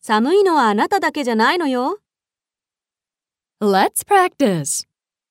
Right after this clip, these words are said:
Speaker 1: 彼のことを思っているのはあなただけじゃないのよ。
Speaker 2: You're not the only one who cares about him.
Speaker 1: まだ結婚していないのはあなただけじゃないのよ。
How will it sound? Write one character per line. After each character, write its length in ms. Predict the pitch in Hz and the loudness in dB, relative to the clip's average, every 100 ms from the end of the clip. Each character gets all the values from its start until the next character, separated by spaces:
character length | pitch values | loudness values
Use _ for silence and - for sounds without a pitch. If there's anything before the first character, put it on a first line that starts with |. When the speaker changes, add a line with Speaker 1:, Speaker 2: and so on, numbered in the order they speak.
| _ _ _ _ _ _ | _ _ _ _ _ _
Speaker 1:
彼 260 | 294 359 403 | -2 0 0
の 120 | 381 | 0
こ 140 | 302 | -4
と 160 | 302 302 | -2 0
を 20 | |
思 160 | 269 311 | 0 -2
っ 60 | |
て 180 | - 285 | -4 -4
い 20 | |
る 120 | 277 277 | -4 -4
の 100 | 247 | -2
は 240 | 214 - _ | -4 -4 _
あ 100 | 175 | -8
な 140 | 185 285 | -6 -4
た 100 | 330 | -2
だ 140 | 370 | -4
け 100 | 277 | -4
じ 80 | 233 | -2
ゃ 60 | 214 | 0
な 160 | 233 | 0
い 60 | 311 | 0
の 100 | 262 | -4
よ。 260 | 247 311 415 _ _ _ _ _ 233 | -4 -6 -10 _ _ _ _ _ -2
Speaker 2:
You're 160 | 247 | 0
not 240 | 202 208 330 | 2 0 -2
the 60 | 330 | -2
only 360 | 247 277 381 294 | 0 0 -2 -2
one 220 | 202 240 | -2 -2
who 120 | 320 | -6
cares 360 | - 330 359 381 | -6 -4 -4 -4
about 280 | 370 269 214 | -2 0 0
him. 400 | 214 175 139 131 _ _ _ _ _ _ _ _ _ _ _ _ _ _ _ _ - | 0 -2 -4 -10 _ _ _ _ _ _ _ _ _ _ _ _ _ _ _ _ -4
Speaker 1:
ま 160 | 269 | -2
だ 140 | 349 302 | -2 -4
結 240 | 202 170 | -6 -6
婚 200 | 214 269 | -2 -2
し 80 | 294 | -4
て 120 | 302 | -6
い 40 | 302 | -2
な 140 | 311 | -2
い 60 | 294 | -2
の 100 | 220 | -4
は 200 | 180 - | -6 -8
あ 120 | 170 | -10
な 140 | 190 180 | -6 -4
た 120 | - | -4
だ 100 | 240 | -4
け 120 | 240 | -4
じ 80 | 208 | -2
ゃ 40 | |
な 160 | 196 240 | 0 0
い 60 | |
の 100 | 285 | 0
よ。 280 | 220 214 330 | -2 -2 -4